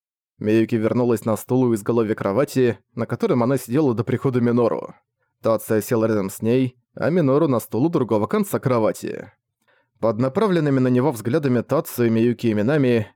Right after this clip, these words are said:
Минору заговорил с выражением лица, на котором ещё оставалась нерешительность.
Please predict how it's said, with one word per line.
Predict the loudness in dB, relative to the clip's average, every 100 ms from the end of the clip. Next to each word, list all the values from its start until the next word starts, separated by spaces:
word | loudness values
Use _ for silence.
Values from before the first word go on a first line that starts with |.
| _
Минору | -4 0 2 0
заговорил | -2 0 0 0 -2
с | -2
выражением | -2 0 0 0
лица, | 0 -4 -2 0 0 -6 -10
на | -6
котором | -2 0 0
ещё | 0 0 0
оставалась | 0 -2 0 0 -2
нерешительность. | -2 -2 -4 -4 -6 -8 -12 -20